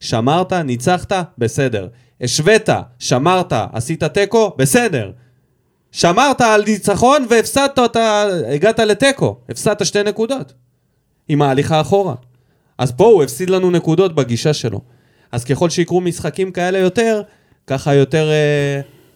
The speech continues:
אנשים יצאו עליו, אבל אתה מבין, זה ברגע שתוצאתית הוא שומר על התוצאה, זה בסדר. אז יהיו אנשים שיכולים להגיד, "אוקיי, הוא מאמן סביר,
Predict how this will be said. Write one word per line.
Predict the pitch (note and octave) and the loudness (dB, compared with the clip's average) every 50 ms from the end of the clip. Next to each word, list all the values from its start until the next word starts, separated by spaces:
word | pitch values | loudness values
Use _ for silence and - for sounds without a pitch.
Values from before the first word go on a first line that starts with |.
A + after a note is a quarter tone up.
| _ _ _ _ _ - | _ _ _ _ _ -10
אנשים | A#2 B2 A#2+ - D#3 D3+ D3+ | -6 -6 -6 -6 -6 -6 -6
יצאו | D3 C#3 - E3+ E3+ E3 | -6 -2 0 2 2 2
עליו, | C#3 A2+ G#2 G2+ G2 | 2 0 -2 -4 -6
אבל | F#2+ F#2+ F#2+ F#2 F#2 - _ _ _ _ _ _ _ _ _ _ _ _ - | -8 -8 -8 -10 -10 -12 _ _ _ _ _ _ _ _ _ _ _ _ -10
אתה | - A#2 | -8 -4
מבין, | G#2+ C3+ D#3 D3 | 0 0 0 0
זה | B2+ A#2+ B2 A#2 A2+ A2+ | 0 0 0 0 2 2
ברגע | B2+ C#3 F3 G3+ G3 G3+ | 0 0 2 2 2 2
שתוצאתית | F3 - - E3+ D3 C3 - - C3+ A#2+ - - B2+ B2+ B2+ B2+ F#3+ F3+ D#3 B2+ - - - _ - | 2 2 2 2 2 2 2 0 -2 -2 -2 -2 -4 -4 -2 0 0 0 0 -2 -6 -14 -20 _ -12
הוא | - B2+ A2+ | -10 -8 -6
שומר | - - C3+ B2 C#3 F3+ G3+ G3 | -4 -2 -2 0 2 2 2 2
על | F#3 F3+ | 0 0
התוצאה, | F#3+ F#3+ - G3 F#3+ - A3+ A#3 B3+ B3+ B3+ | 0 0 -2 -2 -2 -2 -4 -2 -2 -4 -4
זה | B3 B3 B3+ | -4 -4 -4
בסדר. | C#4 C4+ - E4 D4 C#4 B3 D#3 A#2 A2 - _ _ _ _ _ _ - | -4 -4 -4 -4 -4 -4 -6 -6 -8 -10 -12 _ _ _ _ _ _ -4
אז | B2 A#2 B2+ | -2 0 2
יהיו | E3+ G#3+ A#3+ A#3 | 4 4 4 2
אנשים | A3+ G#3 - - A3 | 2 -2 0 -2 -2
שיכולים | G3 - G3+ F#3 E3+ F#3 F3+ F#3 F#3 | 0 0 0 0 0 0 0 0 0
להגיד, | F#3 F3 E3+ F3+ F3 G3 | 0 -2 0 0 2 2
"אוקיי, | A3+ A#3 - G3+ | 2 2 2 0
הוא | E3 D#3 | -2 0
מאמן | C#3 C3 C3 C3 D3 D3+ C#3+ | 0 0 0 0 -2 -2 -4
סביר, | - - B2+ A#2+ B2+ C#3 A2+ G2 F#2 | -4 -4 -2 0 2 2 0 0 -4